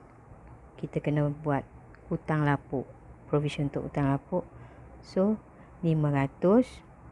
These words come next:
debit, kita buatkan peruntukan hutang lapuk. So, hutang lapuk sebelah kredit. So, ni akan jadi hutang lapuk lima ratus. So, bila you tutup akaun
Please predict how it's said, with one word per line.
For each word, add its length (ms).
debit, 560
kita 320
buatkan 400
peruntukan 880
hutang 560
lapuk. 480
So, 160
hutang 320
lapuk 320
sebelah 480
kredit. 480
So, 160
ni 160
akan 320
jadi 320
hutang 480
lapuk 560
lima 640
ratus. 640
So, 160
bila 240
you 160
tutup 400
akaun 640